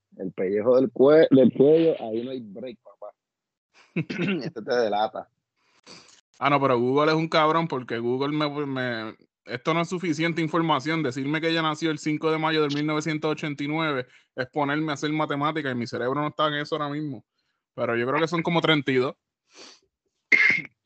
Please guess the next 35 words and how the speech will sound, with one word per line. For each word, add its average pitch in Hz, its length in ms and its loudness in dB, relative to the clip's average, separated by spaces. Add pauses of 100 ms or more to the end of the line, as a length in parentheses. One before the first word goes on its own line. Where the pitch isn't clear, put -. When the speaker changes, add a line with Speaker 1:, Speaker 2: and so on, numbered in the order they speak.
(960)
Speaker 1:
Algo 123 320 -4
así 107 160 -8
debe 95 280 -4
ser. 85 160 -12 (540)
No, 98 160 -6
Speaker 2:
Sí. 98 80 -4
Speaker 1:
no, 107 240 0
no 107 120 -4
voy 123 260 0
a 120 60 4
hacer 123 180 2
ese 117 200 0
cálculo 113 400 2
ahora 117 240 6
porque 92 240 -4
tampoco 92 380 -4
estoy 101 220 -4
para 104 140 0
las 101 80 -12
matemáticas 92 640 -4
ahora 87 220 2
mismo. 85 400 -6 (300)
Speaker 2:
Sí. 120 340 -8 (680)
Gracias 143 300 0
por 143 160 2
nada, 135 260 4
Google. 127 360 -2 (640)
Speaker 1:
Ajá. 107 500 4
<laughs> 123 340 0
Dime 117 280 6
la 147 100 6
jodida 143 380 4
edad 139 360 -4
y 127 160 -10
ya, 123 280 -6